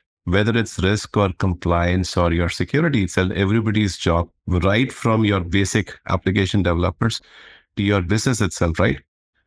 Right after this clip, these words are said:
Like, you need to actually f-, make sure, like,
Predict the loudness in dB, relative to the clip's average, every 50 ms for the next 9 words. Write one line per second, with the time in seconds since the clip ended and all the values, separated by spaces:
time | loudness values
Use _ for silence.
0 | _ _ -2 0 0 0 0 0 0 2 2 2 2 2 0 0 0 0 0 0
1 | -2 -4 -6 -6 -8 -14 -20 _ _ -4 -2 0 0 0 -2 -4 -6 -4 0 2
2 | 2 2 2 2 0 -4 -8